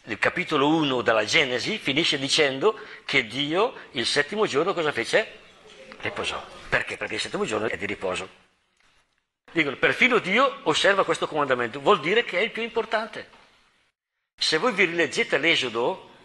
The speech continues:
il racconto dell'Esodo, a un certo punto troverete che dopo aver dato il decalogo, un bel giorno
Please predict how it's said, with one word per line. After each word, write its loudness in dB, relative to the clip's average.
il 0
racconto -2
dell'Esodo, -2
a 4
un 4
certo 4
punto 0
troverete 4
che 2
dopo 4
aver 4
dato 2
il -2
decalogo, 4
un 4
bel 4
giorno 0